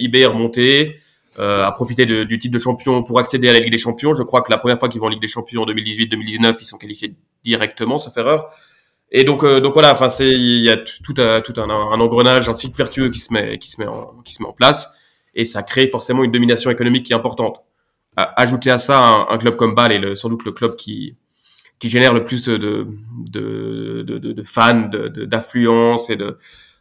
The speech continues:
euh, d'attractivité, euh, dans son, enfin, dans son cercle, euh, de, de, de régional. Et donc, il y a, il y a forcément un suivi de, du F C Bâle qui est, qui est très important, aussi au niveau économique. C'est une ville qui, c'est une place forte économique, euh, avec, euh, notamment les assurances maladies, et cetera, qui ont contribué à,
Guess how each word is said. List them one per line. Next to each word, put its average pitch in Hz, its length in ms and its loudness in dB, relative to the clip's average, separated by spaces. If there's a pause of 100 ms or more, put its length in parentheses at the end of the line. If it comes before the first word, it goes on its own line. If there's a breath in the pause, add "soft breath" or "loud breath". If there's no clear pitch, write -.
(120)
euh, 101 540 -4
d'attractivité, 113 760 -2
euh, 104 260 -2
dans 101 220 -10
son, 107 600 -12
enfin, 107 180 -18
dans 107 100 -14
son 104 120 -16
cercle, 107 380 -8
euh, 107 500 -6
de, 110 220 -10
de, 110 180 -10
de 110 340 -12
régional. 127 560 0 (380 loud breath)
Et 117 100 0
donc, 151 240 4
il 127 80 2
y 120 40 6
a, 113 40 6
il 113 80 4
y 113 40 2
a 110 40 2
forcément 127 300 -2
un 120 40 2
suivi 131 320 0
de, 104 220 -2
du 104 180 -6
F 101 60 -8
C 113 100 -8
Bâle 120 160 0
qui 113 100 -6
est, - 140 -8
qui - 120 -20
est - 40 -18
très 117 220 -2
important, 123 520 -2
aussi 139 260 -4
au 131 60 4
niveau 117 200 2
économique. 117 460 2
C'est 117 140 0
une 107 100 -12
ville 113 200 -2
qui, 107 120 -18
c'est - 100 -12
une 110 100 -10
place 113 300 -4
forte 120 220 -2
économique, 117 560 -2 (500)
euh, 95 560 -4
avec, 95 320 -8
euh, 101 220 -10
notamment 104 320 -14
les 107 120 -14
assurances - 320 -16
maladies, 104 260 -8
et 101 60 -10
cetera, 104 360 0
qui - 180 -8
ont 107 80 -4
contribué 110 500 -2
à, 107 300 -4